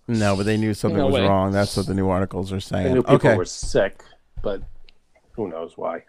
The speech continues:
Speaker 1: When your wife tries to get you to try new things, what's the percentage of times that you're wearing a Metallica shirt when she asks?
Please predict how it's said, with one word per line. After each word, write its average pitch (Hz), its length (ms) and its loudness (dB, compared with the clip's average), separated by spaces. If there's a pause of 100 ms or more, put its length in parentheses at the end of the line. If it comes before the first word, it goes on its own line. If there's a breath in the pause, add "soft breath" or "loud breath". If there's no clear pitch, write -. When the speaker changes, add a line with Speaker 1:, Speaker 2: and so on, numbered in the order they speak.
(140)
Speaker 1:
When 135 280 2
your 139 140 6
wife 139 280 0
tries 131 300 0
to 127 60 -2
get 120 120 0
you 117 60 0
to 110 80 -4
try 117 220 0
new 110 120 0
things, 101 400 -2
what's 110 220 -2
the 117 100 -6
percentage 104 680 -4
of 101 360 -2
times 98 400 -2
that 101 80 -6
you're 95 160 -4
wearing 95 260 -4
a 92 60 -8
Metallica 92 500 -6
shirt 80 320 -6
when 95 140 -8
she 87 220 -10
asks? - 760 -10